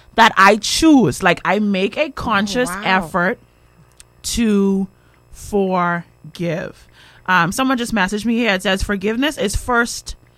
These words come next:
Speaker 1: an act of your will. You choose." So, Atalia, for me, in order for me to truly forgive, because here's the thing, if I hold on to a memory, if I don't forget it, if I'm not intentional with letting it go, do you know what that means?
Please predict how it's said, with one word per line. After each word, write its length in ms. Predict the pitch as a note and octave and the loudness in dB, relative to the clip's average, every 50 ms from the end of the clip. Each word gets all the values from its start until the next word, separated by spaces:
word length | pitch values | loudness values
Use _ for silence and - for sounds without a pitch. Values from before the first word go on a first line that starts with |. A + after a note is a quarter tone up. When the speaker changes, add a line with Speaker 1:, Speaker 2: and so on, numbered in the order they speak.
| _ _ _ _ _ _ _ _ _ _ _ _ - - | _ _ _ _ _ _ _ _ _ _ _ _ -4 -2
Speaker 1:
an 160 | F3+ F3 D#3 - | -2 -2 -2 -2
act 300 | - F#3 F#3+ G3+ - - | 0 0 0 0 0 0
of 140 | A3 F3+ F3 | -2 0 2
your 140 | E3 F3 F3 | 2 2 4
will. 400 | F3 D#3+ F3 F3+ D#3 C3+ B2 F3+ | 4 4 2 2 2 2 0 -4
You 220 | E3 D3 F3 F#3+ G3 | -4 -2 -2 0 0
choose." 640 | - - C4 C4 A3 D#3 C3+ E2+ - - - - _ _ - - - - - - - | 0 0 0 0 0 0 -2 -6 -10 -14 -16 -18 _ _ -20 -20 -20 -20 -20 -20 -14
So, 580 | - - - C4+ C4 A#3+ A3 G#3+ G#3 G3+ G3 F#3+ - _ _ _ _ _ _ _ _ _ _ _ _ _ _ _ _ _ _ _ _ _ _ - | -10 -4 -2 0 2 2 2 2 0 -2 -2 -6 -10 _ _ _ _ _ _ _ _ _ _ _ _ _ _ _ _ _ _ _ _ _ _ -2
Atalia, 600 | G#3 G#3+ - D4 C#4 B3 A#3+ A#3+ A3 E3 B2+ - | -2 0 2 6 6 6 6 6 4 2 0 -2
for 180 | - - A3 A3 | -2 -2 -2 0
me, 320 | A3 A3+ A#3 C4+ F4 G#4+ - - | 2 2 2 2 0 0 0 0
in 140 | D#4 B3 | 0 2
order 200 | A#3+ B3 D4+ F4+ | 4 4 4 4
for 120 | - - E4 | 4 2 -2
me 140 | C4+ C4 - | -2 -2 -2
to 100 | - B3+ | -2 -4
truly 340 | - - C#4+ C#4+ C4+ B3 A#3 | -4 -2 -2 0 0 0 0
forgive, 400 | - - G#3+ F3 D3+ C#3+ A#2 - | -2 -4 -2 0 0 0 0 0
because 260 | - G3 C4 C4 - | -2 -2 -2 -2 0
here's 200 | C#4+ C4+ C#4 - | 0 0 0 0
the 80 | A3+ - | -2 -4
thing, 220 | A3 G3+ D#3+ B2+ | -2 -4 -2 -2
if 100 | C#3+ F3 - | -2 -2 2
I 160 | D#3+ G#3+ C4+ | 2 2 2
hold 340 | G3 - - F4 F4+ E4+ B3 | 2 0 0 0 0 0 2
on 160 | A#3 G#3 G#3 G#3+ | 0 0 0 0
to 120 | - G#3+ | -2 -2
a 60 | F#3+ F3 | -2 -2
memory, 400 | D3 C3+ B2 B2+ C3 A#2 E2+ - | -2 -2 -2 -2 -4 -2 -2 -2
if 100 | D3+ - | 0 2
I 140 | F3+ A#3+ B3+ | 2 2 2
don't 260 | F#3+ G#3 G3+ C4 - | 2 0 -2 -2 -2
forget 400 | - B3 G#3 D#3 D#3+ D3+ C#3 C3 | -4 -4 -4 -2 0 0 0 0
it, 140 | G#2 - - - - - - - - - - | -2 -4 -6 -12 -20 -20 -20 -20 -20 -8 -6
if 140 | - F#3+ F#3+ | -4 -2 2
I'm 160 | G3+ A#3+ C4 | 2 2 2
not 140 | D4+ D#4+ D#4 | 2 2 0
intentional 520 | D4+ C4 B3+ - C#4+ C#4+ C4 - C4 C4 A#3 | 0 0 0 0 0 0 0 0 0 0 0
with 140 | G#3 A3 - | 0 0 0
letting 280 | G3 F#3 F3+ G3 G3 | 0 -2 0 0 -2
it 100 | A3+ G#3 | -2 -2
go, 180 | F#3+ G3 E3+ C#3+ | 0 2 2 2
do 120 | D#3+ G3 | 2 2
you 60 | F#3 F#3 | 2 4
know 100 | G3+ G3+ | 6 6
what 100 | G3 G3+ | 6 6
that 160 | F#3+ F#3 E3 | 6 4 4
means? 480 | F3 F3+ F#3 G3 D4+ G#4 B4 - - | 2 0 0 0 -2 -2 -4 -8 -14